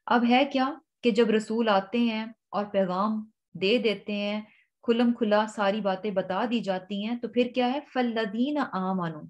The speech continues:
बस जो लोग ईमान लाए, व अमिलू और अमल किए, अस्वालिहात नेक, लहुम उनके लिए मगफिरतुन बख्शिश है, व रिज़्कुन और रोजी है करीम बाइज्जत।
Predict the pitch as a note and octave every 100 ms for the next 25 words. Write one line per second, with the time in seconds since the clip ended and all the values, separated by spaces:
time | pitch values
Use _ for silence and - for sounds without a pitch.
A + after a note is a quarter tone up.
0 | _ - A#3+ A#3 A3+ G#3+ A3+ A3+ G#3 G3
1 | F3+ F#3+ A#3+ A#3+ A#3+ C4 G#3 F3+ E3+ A#3
2 | B3 A3+ A#3+ G3 F3 F3 G#3 A3+ G#3 G3
3 | G#3+ B3 - - - B3+ - B3 G#3 G3
4 | - G3 B3+ - F#3 E3+ C3+ C#3+ - _
5 | _ - G3 G#3+ B3+ B3 A#3 D4+ B3+ A3+
6 | F#3+ G3 A3 G#3 A3 - A#3 F#3+ F#3 G#3+
7 | G#3+ E3 E3 - A#3+ - A#3+ G3+ F3+ G#3+
8 | - - A3+ G#3+ F#3 E3 E3 E3 G#3 G#3+
9 | G#3+ E3+ F3 G3+ A#3 F3 - E3 - C#3+